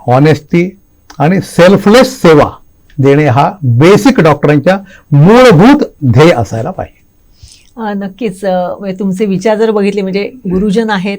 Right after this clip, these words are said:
Speaker 2: आई वडील आहेत, त्यांना तुम्ही याचं श्रेय देता, परंतु हा जो पाथ आहे तो खरंच एक, अ, राजस असा पाथ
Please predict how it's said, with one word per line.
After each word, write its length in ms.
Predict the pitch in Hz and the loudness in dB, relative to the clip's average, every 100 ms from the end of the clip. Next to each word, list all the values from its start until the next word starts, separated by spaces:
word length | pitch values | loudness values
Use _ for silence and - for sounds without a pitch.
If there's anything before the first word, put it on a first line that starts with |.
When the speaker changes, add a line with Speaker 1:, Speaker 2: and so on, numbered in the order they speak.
| - | -8
Speaker 2:
आई 160 | 175 175 | -6 -4
वडील 240 | 190 202 | -4 -2
आहेत, 220 | 180 185 | -4 -4
त्यांना 220 | 185 175 | -8 -10
तुम्ही 220 | 180 175 185 | -6 -6 -6
याचं 180 | 185 190 | -6 -10
श्रेय 300 | 190 185 196 | -8 -6 -4
देता, 320 | 190 - 156 - _ _ - _ | -4 -6 -14 -16 _ _ -20 _
परंतु 240 | 214 214 226 | 0 2 2
हा 200 | 185 214 | 2 2
जो 140 | 247 | 2
पाथ 260 | 240 190 208 | 0 0 2
आहे 300 | 214 196 180 | 0 -2 -2
तो 420 | 165 - 196 185 185 | -4 0 2 2 0
खरंच 360 | 233 220 220 208 175 | 0 0 2 0 0
एक, 200 | 196 185 - | -2 -4 -6
अ, 280 | 180 175 160 160 _ _ - | -2 -2 -4 -8 _ _ -2
राजस 420 | 190 185 262 285 | 2 4 2 2
असा 180 | 240 247 | 0 2
पाथ 200 | 240 | 2